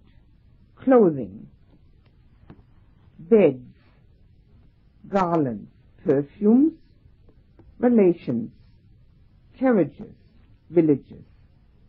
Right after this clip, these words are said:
kings, robbers, ministers, armies, dangers, war, food, drink, other countries, women,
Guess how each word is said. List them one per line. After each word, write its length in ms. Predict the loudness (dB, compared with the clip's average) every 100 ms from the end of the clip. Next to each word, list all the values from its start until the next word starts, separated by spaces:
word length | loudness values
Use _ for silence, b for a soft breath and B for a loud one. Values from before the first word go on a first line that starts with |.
| _ 2
kings, 520 | 4 6 4 2 -2 -8 _ _ _ _ _ _
robbers, 640 | -10 -4 -2 0 0 -2 -4 -14 _ _ _ _
ministers, 760 | -6 0 4 2 0 -4 -2 -2 -8 _ _
armies, 580 | -6 -4 -2 0 -2 -2 -8 _ _ _ _ _ 0
dangers, 600 | 2 4 2 2 -2 -4 -12 _ _ -20
war, 500 | -6 -2 -2 -2 -4 -8 -16 _ _ _ _ _
food, 440 | -2 0 0 -2 -8 _ _ _ -20 -8
drink, 440 | 0 2 4 0 _ _ _ _ _ _ _ _ _ _ _ _ _ _ _ _ _ _ _ _
other 220 | -2 0 0
countries, 680 | -2 -4 -4 -6 -8 -8 -8 -20 _ _ -8
women, 580 | 2 4 4 4 -2